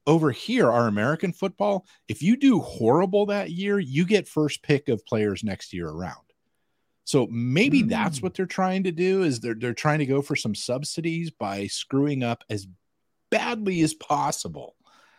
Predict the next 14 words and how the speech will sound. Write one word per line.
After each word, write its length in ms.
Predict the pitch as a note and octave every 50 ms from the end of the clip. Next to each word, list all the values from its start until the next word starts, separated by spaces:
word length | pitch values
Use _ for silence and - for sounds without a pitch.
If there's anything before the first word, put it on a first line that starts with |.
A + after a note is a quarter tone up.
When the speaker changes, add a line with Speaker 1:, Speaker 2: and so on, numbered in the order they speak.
| _ _ _ _ _ _ _ _ _
Speaker 1:
I, 140 | - C3+ - -
I 80 | D#3 E3
just, 300 | D#3+ F#3+ F3 - - -
I 140 | A#2 C3 C#3+
don't 180 | D3 D#3+ E3
even 260 | E3 D#3 D3+ D#3 D3
know. 420 | C#3+ D3+ G3+ A#3 - - - - - _
It's 420 | - A#2 A2+ A2 A#2 A2+ - - -
just 540 | - - C#3+ D3 D3 C3+ - - - - - _ _ _ _ _ _
getting 760 | _ - C3 D3 D#3+ E3 D#3+ D3+ C3 A2 G2+ F2+ F2+ F#2+ G2
really, 440 | A2 C#3+ E3 F#3+ F3 D#3+ D3+ C#3+ C#3
really 500 | B2 G#2 F#2+ G#2 C#3+ C#3+ D3 D#3 D3+ C#3+
kinda 420 | - - - C3 B2 B2+ A#2+ B2+
ridiculous. 840 | A#2+ A#2+ G#2+ F#2+ - D#2 D#2 - - - - B2+ - G#2+ - - -